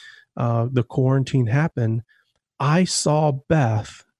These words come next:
not merely through my lens, but I could see how she was interpreting our experience,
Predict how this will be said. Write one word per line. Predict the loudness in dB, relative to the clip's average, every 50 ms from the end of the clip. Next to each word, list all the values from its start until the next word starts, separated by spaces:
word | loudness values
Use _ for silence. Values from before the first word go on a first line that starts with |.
| _ _ _ -2
not | 0 2 2 2 2 0 2
merely | 2 2 4 4 4 2 0
through | 0 0 2 2 4
my | 4 4 4 4 4 2 2
lens, | 2 2 0 0 0 -2 -2 -4 -6 -10 -16 -18 _ _ _ _ _ -20 -6 -2
but | 0 2
I | 2 2
could | 0 0 -2 -2 -2
see | -2 0 2 2 2 2
how | 0 0 0 0 0
she | 0 -2 -2 0 2 2 2
was | 2 2 0 0
interpreting | 0 -2 -2 -2 -2 -4 -2 -2 -2 -2 0 0 0
our | 0 -2 -2
experience, | -4 -6 -8 -12 -8 -6 -4 -2 -2 -2 -2 -2 -4 -6 -8 -14 -20